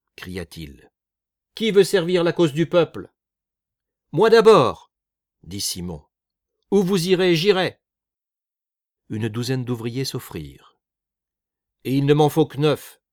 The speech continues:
reprit Marius. « Mais patience, tout à l'heure il y aura de la besogne pour tous. » Neuf hommes s'avancèrent résolument. « Eh bien, par ici », dit Marius. Et à leur tête,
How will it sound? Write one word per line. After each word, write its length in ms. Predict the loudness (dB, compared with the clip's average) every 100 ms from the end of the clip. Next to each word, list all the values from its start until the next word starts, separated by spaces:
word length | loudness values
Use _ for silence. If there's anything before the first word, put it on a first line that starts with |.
| _ _ _ _
reprit 360 | -16 -16 -12
Marius. « 640 | -12 -12 -14 -18 -18 -20 _ _ _ _ _ _ _ _ -6
Mais 220 | 0 0
patience, 720 | 0 -4 -2 -2 -2 -6 -12 -16 _ _ _ _ _ -6
tout 100 | 2
à 80 | 6
l'heure 240 | 6 4
il 100 | 2
y 100 | 4
aura 140 | 4
de 60 | 4
la 100 | 0
besogne 300 | 0 0 -2
pour 200 | -4 -2
tous. » 400 | -2 -2 -6 -20 _ _ _ _ _ _ _ _ _ _ _ _ _ _ _ _ -10
Neuf 340 | -6 -6 -4
hommes 220 | -6 -6
s'avancèrent 580 | -8 -6 -6 -6 -6 -6
résolument. « 680 | -4 -2 -2 -6 -10 -12 -18 _ _ _ _ _ _ _ _ _ _ _ _ _ _
Eh 120 | 0
bien, 320 | 2 0 -4 -14 _ -4
par 160 | 0 0
ici », 420 | 0 -2 -6 _ _ _ _ _ _ -20
dit 180 | -14 -12
Marius. 580 | -12 -14 -16 -20 -20 _ _ _ _ _ _ _ _ _ _ _ _
Et 220 | -10 -10 -10
à 80 | -8
leur 240 | -10 -10
tête, 420 | -8 -8 -10 -20